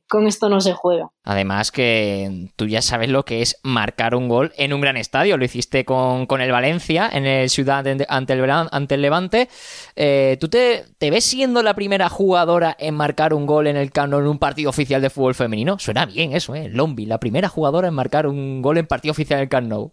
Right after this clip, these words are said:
Speaker 1: Sonar suena muy bien, eh, pero es muy complicado. Lógicamente todo el mundo querrá serlo, eh, todas las jugadoras que están en el campo querrán serlo y sobre todo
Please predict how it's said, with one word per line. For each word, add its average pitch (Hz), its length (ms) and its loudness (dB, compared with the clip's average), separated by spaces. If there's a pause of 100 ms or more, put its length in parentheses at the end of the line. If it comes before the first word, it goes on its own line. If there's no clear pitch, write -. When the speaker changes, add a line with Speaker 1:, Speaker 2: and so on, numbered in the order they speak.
(140)
Speaker 1:
Sonar 214 500 2
suena 208 380 0
muy 202 240 2
bien, 226 340 4
eh, 170 380 4
pero 175 240 4
es 170 160 0
muy 185 160 2
complicado. 180 560 0
Lógicamente 190 640 0
todo 190 260 2
el 185 60 0
mundo 190 340 2
querrá 180 260 0
serlo, 214 520 0
eh, 165 340 2
todas 175 160 2
las 170 140 0
jugadoras 175 420 2
que - 60 -8
están 180 260 2
en 175 120 4
el 170 100 2
campo 170 260 0
querrán 175 280 0
serlo 180 280 0
y 170 60 0
sobre 165 300 0
todo 170 420 2